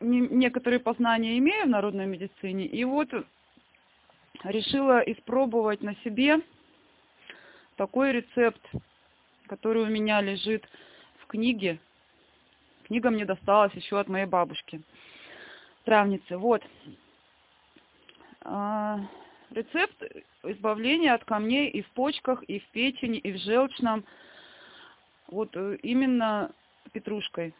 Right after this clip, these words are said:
све-, свежими, вот, э, свежие побеги петрушки нужно заваривать в кипятке и пить. То есть есть несколько способов. Есть <clears throat>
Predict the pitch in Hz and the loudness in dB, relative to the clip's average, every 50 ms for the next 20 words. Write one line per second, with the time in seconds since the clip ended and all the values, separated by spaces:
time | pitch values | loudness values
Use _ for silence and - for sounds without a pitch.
0 | _ - - 220 240 226 185 165 - - - - 220 247 240 226 - 190 180 180 | _ -8 -4 0 2 2 0 0 -4 -10 -8 -4 0 0 0 0 -2 -4 -6 -6
1 | 175 175 170 - - - - - - - - - - - - 202 254 262 254 - | -6 -6 -8 -10 -14 -20 -20 -20 -20 -20 -20 -18 -18 -12 -6 0 0 2 2 0
2 | 208 196 - 202 202 196 220 208 165 196 - 202 - - 311 359 - - - 185 | -2 -4 -2 -2 -2 -2 -4 -4 -6 -8 -12 -8 -4 -4 -2 -2 -4 -4 -6 -6
3 | 175 160 - _ _ _ _ - 196 240 247 262 233 196 196 190 180 185 196 196 | -6 -8 -10 _ _ _ _ -10 -8 -6 -4 -4 -4 -2 -2 0 2 2 2 2
4 | 208 190 190 - - - - - - 196 _ - 233 240 226 196 - - 165 160 | 0 -2 -6 -8 -12 -20 -20 -20 -20 -20 _ -6 -4 -4 -4 -4 -6 -10 -14 -14
5 | - _ _ _ - - - - - - - - - - - - 247 269 277 269 | -16 _ _ _ -20 -20 -20 -20 -20 -20 -20 -20 -20 -12 -4 0 2 2 2 2
6 | - 285 311 330 - 285 302 302 - - 233 - - 202 - - - 196 190 - | 2 0 2 2 2 2 2 2 2 -2 -2 -2 -2 -6 -6 -6 -8 -8 -6 -6
7 | - 160 135 147 147 - - - 202 240 262 262 - - 196 123 80 - - _ | -8 -8 -6 -8 -8 -8 -8 -4 -2 -2 -2 -2 -4 -8 -10 -10 -10 -10 -16 _
8 | _ _ _ _ _ - 240 254 247 247 - 262 240 - - - 254 247 220 | _ _ _ _ _ -2 0 0 0 2 4 2 2 4 6 8 8 8 8